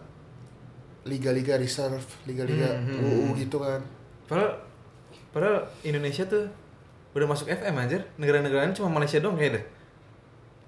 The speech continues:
Speaker 2: Yang Asia.
Speaker 1: Iya ya.
Speaker 2: Indonesia sama Malaysia doang kayak.
Speaker 1: Thailand gitu nggak ada ya?
Speaker 2: Nggak ada, anjir.
Speaker 1: Iya juga, bener juga ya, kan? Maksudnya bisa dipilih Indonesia
Speaker 2: Iya,
Speaker 1: gitu kan?
Speaker 2: anjir.
Speaker 1: Iya sih, iya sih.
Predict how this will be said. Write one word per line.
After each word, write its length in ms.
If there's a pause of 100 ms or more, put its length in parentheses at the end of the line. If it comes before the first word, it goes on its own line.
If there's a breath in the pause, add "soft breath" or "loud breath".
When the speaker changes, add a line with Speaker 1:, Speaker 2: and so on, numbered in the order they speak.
(340)
Speaker 2:
Yang 140
Asia. 260 (640)
Speaker 1:
Iya 240
ya. 100 (200)
Speaker 2:
Indonesia 260
sama 160
Malaysia 220
doang 180
kayak. 180 (840)
Speaker 1:
Thailand 360
gitu 180
nggak 140
ada 120
ya? 100 (140)
Speaker 2:
Nggak 160
ada, 140
anjir. 200 (500)
Speaker 1:
Iya 200
juga, 220
bener 180
juga 200
ya, 100
kan? 80 (440)
Maksudnya 360
bisa 180
dipilih 480
Indonesia 400
Speaker 2:
Iya, 240
Speaker 1:
gitu 80
kan? 160
Speaker 2:
anjir. 80
Speaker 1:
Iya 200
sih, 180
iya 160
sih. 140